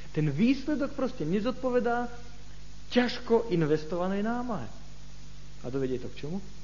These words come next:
Že budete stáť medzi Božími nepriateľmi. Že s tým praštíte, že to hodíte cez palubu. A idete preč. Zachovanie prikázaní? Áno, na výsosť dôležité.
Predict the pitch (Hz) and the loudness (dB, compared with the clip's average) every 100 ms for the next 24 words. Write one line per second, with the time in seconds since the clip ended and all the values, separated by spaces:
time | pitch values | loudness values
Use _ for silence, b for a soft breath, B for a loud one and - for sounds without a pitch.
0 | - - - - - - - - 117 127 | -6 -6 -6 -6 -6 -6 -6 -6 -4 -4
1 | 120 92 113 117 123 113 - 104 101 113 | -4 -6 -6 -6 -6 -6 -6 -6 -6 -6
2 | 101 - - - 104 160 220 151 113 120 | -6 -6 -8 -6 -6 -4 -4 -4 -6 -4
3 | 131 - 143 131 135 B B B - - | -6 -6 -6 -6 -6 B B B -8 -6
4 | 117 101 107 110 107 104 101 101 104 101 | -6 -6 -4 -4 -6 -8 -8 -6 -6 -6
5 | 98 - - - - - - - - - | -8 -8 -8 -8 -8 -6 -6 -6 -6 -8
6 | - - - - - - - 107 98 98 | -8 -6 -6 -6 -6 -6 -6 -4 -4 -4
7 | 101 - - - - - - - - - | -6 -6 -6 -6 -6 -6 -6 -6 -6 -6
8 | - 127 - 147 131 120 113 - 135 151 | -4 -4 -2 -2 -2 -4 -4 -4 -4 -4
9 | 170 180 - - 160 147 135 113 95 - | -4 -6 -6 -2 4 4 6 2 0 -2
10 | 143 147 147 143 127 117 107 92 98 | 0 0 0 -2 -2 -2 -2 -4 -6